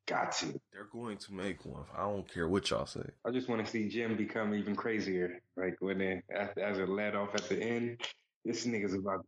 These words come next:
Speaker 1: be wild.
Speaker 2: Yeah, we had to talk about that, 'cause I remember when I saw the ending the first time, I was like, "Oh, shit." I just wonder if they're gonna put him in the suit or not. We'll talk about that, though.
Speaker 1: Oh, yeah, right? Come on, Doc.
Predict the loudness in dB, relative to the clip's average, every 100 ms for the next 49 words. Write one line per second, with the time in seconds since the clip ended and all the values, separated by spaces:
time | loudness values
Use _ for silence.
0 | -4 -4 -2 0 2 0 -2 -4 -8 -6
1 | -4 -4 -4 -4 -4 -6 -4 -2 -2 -2
2 | -4 2 2 2 0 0 2 0 2 0
3 | 0 -2 0 0 -2 -2 -4 -6 -4 -4
4 | -4 -4 -2 0 0 0 -2 0 0 0
5 | -4 _ -18 -14 -6 0 2 2 2 0
6 | 2 -2 -6 -6 -2 0 0 -2 -4 -4
7 | 0 0 0 0 2 2 0 -2 -4 -6
8 | -14 -14 -16 -18 -18 -20 -20 _ -4 -2
9 | 0 0 0 2 2 0 0 0 0 -2
10 | -6 -8 -8 -4 -2 0 0 -2 -4 -4